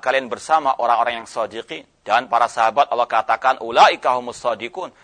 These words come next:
Mereka orang-orang yang jujur, yang benar, wajib mengikuti jejak para sahabat. Demikian pula Allah mengatakan dalam surat Luqman, "Wattabi' sabila man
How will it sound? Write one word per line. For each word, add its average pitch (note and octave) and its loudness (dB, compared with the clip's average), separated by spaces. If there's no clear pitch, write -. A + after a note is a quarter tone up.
Mereka B2+ 2
orang-orang A2 2
yang A2+ 2
jujur, D3+ -6
yang A2+ -2
benar, E3 4
wajib G#2+ -4
mengikuti G#2+ -12
jejak A#2 -6
para B2 -2
sahabat. E3+ 4
Demikian D3 -4
pula F#3 4
Allah E3+ 2
mengatakan E3 2
dalam C#3 0
surat E3 2
Luqman, E3+ 0
"Wattabi' E3 4
sabila D#3 0
man F3 2